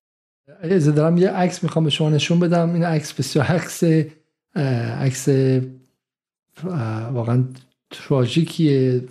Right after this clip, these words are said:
تراژدی هایی که اگر مال اون طرف بود، سالها و روزها ما این رو بعد می‌دیدیم و ازش فیلم هایی می‌ساختن، اه، مثل سرباز یا-، رایان و س-، فیلم های هالیوودی و غیره، ولی اینور خب نیست دیگه. شما، هر روز ما داریم با هم جمع می‌شیم و می‌گیم که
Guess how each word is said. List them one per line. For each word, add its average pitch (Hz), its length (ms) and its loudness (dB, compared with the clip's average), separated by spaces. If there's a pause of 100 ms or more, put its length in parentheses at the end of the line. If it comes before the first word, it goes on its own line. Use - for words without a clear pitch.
(140)
تراژدی 120 480 0
هایی 139 220 2
که 156 120 -2
اگر 139 340 0 (460)
مال 131 160 4
اون 185 260 6
طرف 151 440 0
بود، 175 400 2
سالها 151 720 2
و 156 60 -2
روزها 147 800 0
ما 147 200 0
این 147 180 2
رو 147 80 2
بعد 139 200 2
می‌دیدیم 151 460 2
و 135 220 2 (440)
ازش 139 280 2
فیلم 147 260 2
هایی 160 220 2
می‌ساختن، 151 880 0
اه، 135 220 -2
مثل 127 240 0
سرباز 127 460 0
یا-، 127 180 2
رایان 135 480 2
و 147 80 2
س-، 151 100 -2
فیلم 139 240 -2
های 143 120 2
هالیوودی 135 440 2
و 156 120 2
غیره، 139 300 2
ولی 156 360 2 (540)
اینور 156 340 4
خب 143 220 -2
نیست 160 260 2
دیگه. 113 260 -4
شما، 131 540 0
هر 127 200 0
روز 139 240 0
ما 143 80 2
داریم 143 200 2
با 131 80 2
هم 139 100 2
جمع 143 240 2
می‌شیم 147 440 0
و 131 40 0
می‌گیم 131 320 2
که 143 420 0